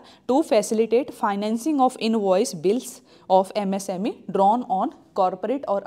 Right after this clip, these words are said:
other buyers, ठीक है। बहुत ही by the way of discounting by financiers, ठीक है, ओके। It is initiative by आरबीआई, बिल्कुल सही स्टेटमेंट है ये हमारी। सेकंड है, it ha-, aims to help the ca-, cash starved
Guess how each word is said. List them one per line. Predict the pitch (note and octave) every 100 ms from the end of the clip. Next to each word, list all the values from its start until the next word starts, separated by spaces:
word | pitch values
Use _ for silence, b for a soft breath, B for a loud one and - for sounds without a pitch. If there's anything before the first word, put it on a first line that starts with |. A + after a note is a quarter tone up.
| F3
other | E3+ A#3 A#4 - B B B _
buyers, | - C#3 - - - _ _ _ _ _ _ _ -
ठीक | B3 D4+
है। | G4 B B F3+
बहुत | F3+ G3+ A3
ही | C#4 G4 - _ _ _ _
by | F#3+ G3+ G#3
the | G#3 F#3
way | A#3+
of | A3+ A#3 A3+
discounting | G#3 - G#3+ A3 A3+ D#4 C#4
by | F3+ C#4+ - - -
financiers, | F#3 D#3 C#3+ D3 - - - _ _
ठीक | B3 F#4
है, | G4 - b b b -
ओके। | F#3 - F3+ _ -
It | D4+
is | E4+ -
initiative | C4+ D#4 C#4+ C4 B3+
by | B3+ C4
आरबीआई, | A3 G#3+ G#3 A3
बिल्कुल | G#3 G#3 C4
सही | A#3+ G#3 A3+
स्टेटमेंट | A3+ A#3 A3+ A3+ A3
है | A3+
ये | A3+
हमारी। | A3+ G3+ A#3 -
सेकंड | - D#4 A#3+ G#3+
है, | C4
it | A#3+ A#3
ha-, | F#3 F3+ -
aims | A3 A#3+ A#3
to | B3+
help | G#3 G3 G#3 G#3
the | A3+
ca-, | A3+ G3+ G3+ - A#3+
cash | A3+ B3+ -
starved | - - F#3 F3 A3 A#3